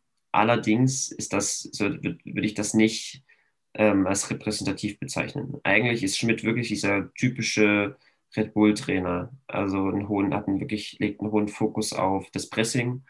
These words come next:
auf ein hohes Pressing und dann ein schnelles Umschalten, viel Vertikalität, viel Progressivität. Das sind so eigentlich seine grundlegenden Prinzipien.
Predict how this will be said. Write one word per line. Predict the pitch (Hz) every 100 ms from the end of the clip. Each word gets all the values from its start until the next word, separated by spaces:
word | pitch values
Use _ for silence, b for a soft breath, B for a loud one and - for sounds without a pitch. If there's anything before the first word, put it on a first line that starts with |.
| B B _
auf | - 95 85 - _
ein | 98 95 95 95 95 _ _ -
hohes | 110 113 120 -
Pressing | 104 107 110 107 107
und | - 98 95
dann | 92 92
ein | 92
schnelles | - 101 95
Umschalten, | 110 107 101 98 95 98 98 B B B
viel | - - 110
Vertikalität, | 98 104 107 101 101 - 98 98 98
viel | - - 101
Progressivität. | 98 107 - 104 98 92 92 98 92 - B B B
Das | 107 107
sind | 113
so | 110
eigentlich | 98 104 101 98
seine | 98 98 95
grundlegenden | - 110 87 101 98 92
Prinzipien. | - - - - - 92 90